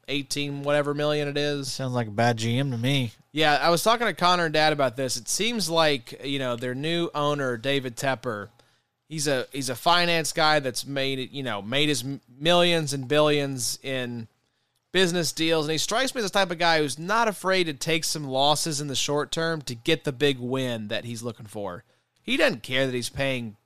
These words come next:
Speaker 1: three other quarterbacks. He's paying Cam Newton twice. <laughs> Like, he doesn't care. As long as he gets the quarterback that he wants. I mean, he's obsessed with this right now. That's why you saw them hot and heavy in the Deshaun Watson sweepstakes.
Speaker 2: That's true.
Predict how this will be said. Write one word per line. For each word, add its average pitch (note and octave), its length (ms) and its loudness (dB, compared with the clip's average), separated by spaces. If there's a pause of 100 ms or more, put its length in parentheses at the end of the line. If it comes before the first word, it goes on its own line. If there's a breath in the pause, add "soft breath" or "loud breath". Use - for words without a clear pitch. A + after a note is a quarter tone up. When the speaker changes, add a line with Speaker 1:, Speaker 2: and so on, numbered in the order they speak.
(300)
Speaker 1:
three D3+ 320 0
other C#3 200 2
quarterbacks. C3 760 -2 (240 soft breath)
He's C#3 100 -6
paying F3 320 2
Cam F3 340 0
Newton D#3 300 -2
twice. C#3 560 0
<laughs> - 0 -
Like, D#3 340 0 (420 soft breath)
he B3+ 140 6
doesn't D4 260 4
care. D3+ 420 4 (360 soft breath)
As D#3+ 140 6
long C4+ 220 8
as B3 100 4
he A#3 80 2
gets G#3 240 6
the E3+ 100 0
quarterback F3+ 520 4
that E3 160 2
he D3 120 0
wants. B2 460 -2
I D#3+ 60 -6
mean, D#3 80 -4
he's D#3+ 160 -4
obsessed E3+ 500 0
with D3+ 120 -8
this A2 240 -4
right G2+ 180 -6
now. F2+ 280 -10
That's A2+ 200 -10
why D3+ 100 2
you C#3+ 100 -2
saw C#3+ 360 2
them C3 420 -4
hot D#3 340 2
and C#3 80 -10
heavy D3 280 0
in C3+ 80 -2
the B2 100 -8
Deshaun B2 380 -4
Watson B2+ 360 -4
sweepstakes. - 800 -8
Speaker 2:
That's C3 240 0
true. C3+ 260 4